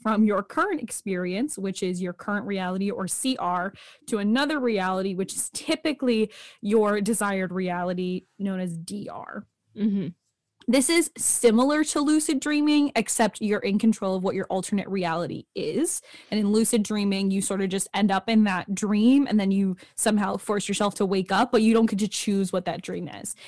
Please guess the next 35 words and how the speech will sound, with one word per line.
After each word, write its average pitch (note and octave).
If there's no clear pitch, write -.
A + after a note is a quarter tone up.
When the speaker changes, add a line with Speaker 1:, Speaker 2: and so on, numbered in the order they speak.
Speaker 1:
In A#3
this B3+
case, B3+
you G3+
are F#3+
choosing A3+
and G3
scripting B3+
what F3+
this -
reality D#3+
is. -
Some F4+
people A3
believe G#3+
that G3+
these G#3
realities G3+
are G#3
just G#3+
a G#3
type G3+
of F#3+
dream, F#3
which A#3
ha-, -
they B3+
happen B3+
when A3+
you're F#3+
asleep, -
so G3
probably F3+
a F3
dream, F3+